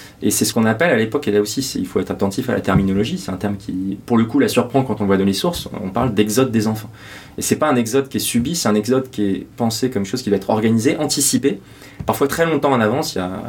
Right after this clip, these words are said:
il y a un cas sur lequel je me suis appesanti, parce qu'il est très documenté, il est fascinant. Lorsque les Belges, euh, notamment le Parti ouvrier belge,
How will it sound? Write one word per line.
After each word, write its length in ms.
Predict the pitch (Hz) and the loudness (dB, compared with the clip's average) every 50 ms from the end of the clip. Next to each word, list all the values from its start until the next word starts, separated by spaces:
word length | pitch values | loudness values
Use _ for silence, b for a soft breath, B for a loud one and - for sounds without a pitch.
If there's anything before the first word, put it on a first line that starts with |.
| 92 | -10
il 60 | 107 95 | -10 -8
y 20 | |
a 100 | 92 90 | -8 -8
un 40 | 90 | -6
cas 280 | 90 - 110 110 110 101 - | -2 0 2 2 2 0 -4
sur 120 | - - | -8 -12
lequel 160 | 92 - 101 | -6 -4 -4
je 80 | 95 98 | -2 -2
me 60 | 90 | -4
suis 160 | 90 - - | -2 -2 -2
appesanti, 440 | 95 - - 98 101 101 101 - 131 | 0 0 2 2 2 2 2 2 2
parce 140 | 117 - - | 0 0 -2
qu'il 160 | - 95 90 | -4 -4 -2
est 60 | 90 | -2
très 200 | 87 - - 107 | -4 0 0 2
documenté, 520 | 104 107 107 - - 107 104 98 98 117 117 | 2 2 0 0 2 2 2 2 2 2 2
il 180 | 110 101 90 | 2 2 0
est 40 | 90 | 0
fascinant. 480 | - 98 95 - - - 113 139 190 196 B B B B B B B B B - | 0 0 -2 0 0 0 0 -2 -2 -4 B B B B B B B B B -2
Lorsque 280 | 104 104 101 - - 107 | 0 0 0 0 0 2
les 180 | 104 98 98 | 2 4 4
Belges, 360 | 95 98 110 120 117 104 95 95 | 4 4 4 4 2 2 0 0
euh, 360 | 92 87 87 85 85 85 85 | 0 0 0 -2 -2 -2 -4
notamment 360 | 85 85 85 - 95 95 92 | -4 -4 -2 0 0 0 0
le 140 | 87 85 80 | 0 -2 -6
Parti 300 | - - - - - 101 | -8 -10 -10 -8 -6 -6
ouvrier 320 | 92 90 85 87 87 87 | -4 -4 -4 -2 -2 -2
belge, 380 | 90 90 95 95 92 - - - | -2 -2 0 2 2 2 2 -2